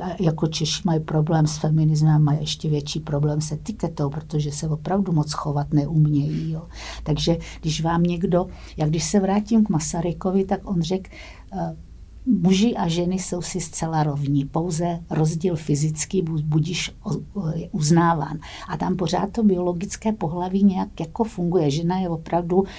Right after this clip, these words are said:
jako i když dnes už ženy hrají fotbal a podobně, tak přece jenom jsme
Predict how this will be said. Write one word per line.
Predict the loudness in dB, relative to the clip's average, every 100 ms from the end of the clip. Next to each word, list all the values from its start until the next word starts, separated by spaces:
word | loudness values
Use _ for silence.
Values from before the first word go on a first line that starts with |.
| -12 -6
jako | -2 2 2
i |
když | 2 0 -2 -4 -6 -6 -2
dnes | -2 -2 -6
už | -6 -6
ženy | -4 -2
hrají | -2 -2 -2 -2
fotbal | -4 -4 0 0 0
a | -2
podobně, | -2 0 0
tak | -4 -6
přece | -4 -4 -4 -4
jenom | 0 0 0 2
jsme | 2 4 6